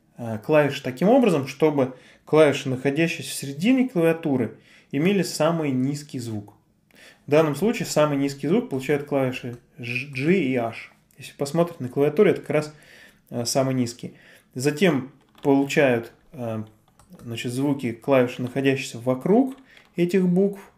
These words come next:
А вот, затем следующие, находящиеся, э, в след-, в следующих рядах вокруг, налево и направо и так далее. Постепенно все расширяется до тех пор, пока не доходит до самых левых и самых правых,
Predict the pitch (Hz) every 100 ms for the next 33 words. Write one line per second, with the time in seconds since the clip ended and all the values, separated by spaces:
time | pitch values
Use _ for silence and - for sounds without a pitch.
0 | _ _ _ - - _ - 127 123 120
1 | 117 131 160 127 - 147 202 214 220 -
2 | 190 180 160 160 143 139 139 - 117 107
3 | - _ _ 127 117 107 107 123 - 156
4 | 196 147 - 185 196 185 170 - 156 151
5 | 151 151 - - _ 147 139 151 139 139
6 | 139 143 131 131 139 147 123 135 156 170
7 | 214 226 180 - - - - 151 180 185
8 | 160 - 156 143 175 220 240 - 139 143
9 | 170 175 196 190 135 139 135 147 170 123
10 | 131 - 139 123 - 160 202 185 - -
11 | 131 127 - - 135 170 160